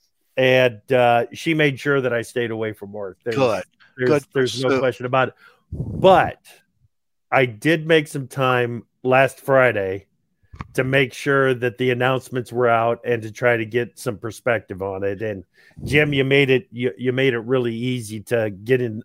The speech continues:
Speaker 1: understanding of, of what was announced when it was.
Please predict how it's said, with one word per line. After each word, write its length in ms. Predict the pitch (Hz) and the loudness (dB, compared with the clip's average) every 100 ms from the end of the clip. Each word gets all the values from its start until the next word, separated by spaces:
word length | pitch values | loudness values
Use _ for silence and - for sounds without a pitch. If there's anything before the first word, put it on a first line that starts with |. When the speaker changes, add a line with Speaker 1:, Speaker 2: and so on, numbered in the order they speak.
| - | -6
Speaker 1:
understanding 840 | 127 110 - 127 123 107 101 87 _ _ _ _ | -6 -6 -8 -4 -4 -4 -8 -10 _ _ _ _
of, 400 | 117 117 107 92 - - | 2 2 0 -8 -14 -4
of 320 | 113 107 101 | -4 -4 -8
what 280 | 113 127 110 | 0 0 0
was 180 | 120 107 | -4 -4
announced 640 | 110 117 101 - - _ _ | -6 -6 -6 -12 -20 _ _
when 260 | 110 113 113 | -8 -4 -4
it 60 | 101 | -4
was. 280 | 107 95 | -8 -10